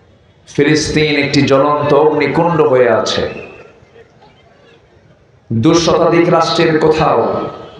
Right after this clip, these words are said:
পরিপূর্ণ শান্তির কোনো পরিবেশ যখন মিলছে না, গোটা পৃথিবীর মানুষের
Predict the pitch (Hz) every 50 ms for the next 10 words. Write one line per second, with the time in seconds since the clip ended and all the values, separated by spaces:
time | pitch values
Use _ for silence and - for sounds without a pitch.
0 | - - - - _ - _ - _ _ - _ _ - - _ - 160 175 165
1 | 156 160 170 190 190 185 185 170 156 - - - 165 165 180 170 165 170 160 156
2 | 160 160 156 143 147 147 147 147 147 147 143 147 147 143 147 143 135 143 143 135
3 | 123 131 147 156 156 147 - 131 117 113 90 78 78 - - - - - - -
4 | - - - - - - - _ - 932 932 - _ _ _ 1077 _ _ _ -
5 | - _ _ _ _ _ _ _ _ _ _ _ _ _ - - - - 156 135
6 | - - - _ - - - _ _ - 113 131 156 156 170 175 170 175 - 180
7 | 180 185 180 180 180 175 165 156 160 170 175 170 170 175 175 175 175 - - 170